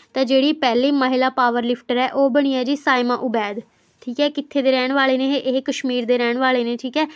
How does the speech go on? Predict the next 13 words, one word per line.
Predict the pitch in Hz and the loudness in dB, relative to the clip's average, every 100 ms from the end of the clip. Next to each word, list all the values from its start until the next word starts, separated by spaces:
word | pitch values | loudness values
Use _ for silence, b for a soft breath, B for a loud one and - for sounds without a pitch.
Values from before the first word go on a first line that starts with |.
| B B | B B
ਕਸ਼ਮੀਰ | 262 254 254 240 | -2 -2 -4 -2
ਦੀ | 262 | -4
ਪਹਿਲੀ | - 233 233 285 | -2 -2 2 2
ਮਹਿਲਾ | 277 254 247 | 2 2 0
ਪਾਵਰ | 240 233 233 | 0 0 0
ਲਿਫਟਰ | 240 247 - 233 | -2 -4 -4 -4
ਬਣੇ | 226 220 | -4 -4
ਨੇ | 233 | -4
ਸਾਇਮਾ | 285 277 220 226 294 - | -2 0 0 0 -2 -2
ਉਬੈਦ। | 247 233 196 - b b b 262 | -2 -2 -4 -10 b b b -2
Very, | 240 277 | 0 0
very | 262 233 | 0 0
important | 254 254 240 214 | -2 -2 -4 -6